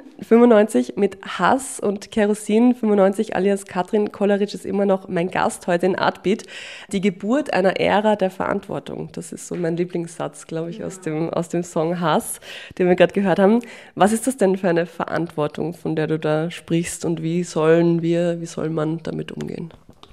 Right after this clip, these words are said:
Speaker 2: Ich glaub, ich hab die Verantwortung gemeint, dass Personen anfangen,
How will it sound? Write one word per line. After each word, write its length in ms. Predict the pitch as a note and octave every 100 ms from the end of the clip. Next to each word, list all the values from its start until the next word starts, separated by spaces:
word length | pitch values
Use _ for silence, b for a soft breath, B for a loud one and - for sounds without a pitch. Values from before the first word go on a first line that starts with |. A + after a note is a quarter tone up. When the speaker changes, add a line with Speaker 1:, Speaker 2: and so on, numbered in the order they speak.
| - -
Speaker 2:
Ich 80 | A3
glaub, 260 | G3+ G3
ich 80 | A3
hab 200 | A3 A3+
die 120 | G#3+ G#3
Verantwortung 840 | A#3 - G3+ A3+ A#3 A3+ A#3 A3
gemeint, 580 | F#3+ F#3 G3+ A3 A3 - B B -
dass 500 | - G#3 G#3 - - A3+
Personen 560 | G#3+ - G#3 G#3 G#3
anfangen, 1000 | - F#3+ G3+ - G3 F#3+ F#3+ F#3 F#3 F#3